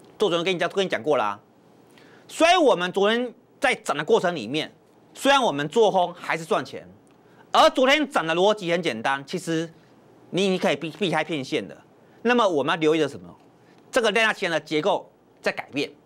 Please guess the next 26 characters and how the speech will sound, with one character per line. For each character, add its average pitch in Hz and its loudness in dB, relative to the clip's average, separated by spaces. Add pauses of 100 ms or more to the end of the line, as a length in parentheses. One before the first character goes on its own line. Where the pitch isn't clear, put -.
(260)
在 190 -4
做 175 0
什 113 -6
么？ 92 -14 (180)
在 180 -6
做 175 0
质 117 -12
变。 143 -2 (100)
好， - -6 (680)
因 277 2
为 339 6
我 202 4
们 151 -4
现 240 0
在 220 -2
看 214 -6
到 190 0 (240)
整 180 -2
个 180 2
结 180 -2
构 226 4
的 190 2
话 196 2
呢， 160 -4
因 214 -2
为 214 0